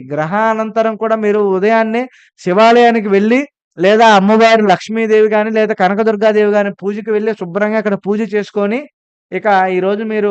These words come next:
కుదిరితే సముద్ర స్నానము లేదా నదీ స్నానము చేసి, అన్న వస్త్రాలు లేని వారికి, బ్రాహ్మణులకు కొన్ని వస్త్రాలు దానం చేయడం వలన మరింత శత్రు దోషాలు వాటి నుంచి కూడా మీకైతే కొద్దిగా తొలగిపోతాయి.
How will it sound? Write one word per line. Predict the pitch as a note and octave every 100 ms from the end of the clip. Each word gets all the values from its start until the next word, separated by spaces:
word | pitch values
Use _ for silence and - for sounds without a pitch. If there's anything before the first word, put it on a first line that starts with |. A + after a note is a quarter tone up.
| G3
కుదిరితే | F#3+ G3 G#3 G#3+
సముద్ర | F#3+ F3+ G3 G#3+
స్నానము | G#3+ G#3+ G#3 G#3+
లేదా | A3+ G#3 G#3
నదీ | F#3+ F3+ G#3
స్నానము | G#3+ G#3 G#3 G#3
చేసి, | G3+ G3 G3+ G#3 G3 - _ _ -
అన్న | E3+
వస్త్రాలు | A3 A3+ A3+ G#3+ A3 A3
లేని | A3 G#3 G#3+
వారికి, | G#3+ G#3 G#3
బ్రాహ్మణులకు | F3 F#3 G#3 G3+ G#3+ G#3 G#3
కొన్ని | G#3 F#3+
వస్త్రాలు | F3 E3+ A3 A3
దానం | F#3+ F3+ G3
చేయడం | G#3 G3+ G3
వలన | G3 F#3+ F#3 E3+ _ _ _ _ _ _ _
మరింత | B2+ D3+ F#3 G3+ A3+
శత్రు | G#3+ F3+ - G#3+
దోషాలు | G#3 G#3 G#3 G3+ A3+ G#3+ _ _ -
వాటి | F#3 G3
నుంచి | G3+ G#3
కూడా | G#3+ G#3+
మీకైతే | G3+ G3+ G3 G3 G#3+ A3+ _ _ -
కొద్దిగా | G3+ G#3+
తొలగిపోతాయి. | G3+ G3 G#3+ G3+ G#3+ G#3+ G#3+